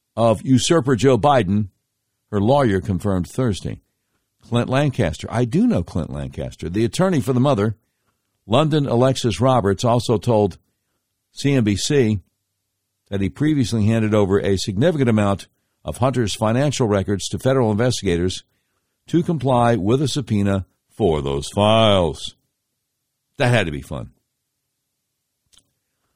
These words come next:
Attorney Clint Lancaster said he and London Alexis Roberts were interviewed by an assistant U S attorney,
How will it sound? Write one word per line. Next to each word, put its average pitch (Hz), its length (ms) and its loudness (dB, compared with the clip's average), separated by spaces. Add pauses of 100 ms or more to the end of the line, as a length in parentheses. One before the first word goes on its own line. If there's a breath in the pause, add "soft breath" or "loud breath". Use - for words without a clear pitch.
(400)
Attorney 165 340 2
Clint 156 240 0
Lancaster 139 560 2
said 113 240 0
he 170 380 0
and 120 440 2 (440)
London 127 300 2
Alexis 120 460 0
Roberts 131 420 2
were 123 100 -6
interviewed 123 400 2
by 107 140 2
an 98 60 0
assistant 120 420 -2
U 113 120 2
S 107 120 0
attorney, 131 460 0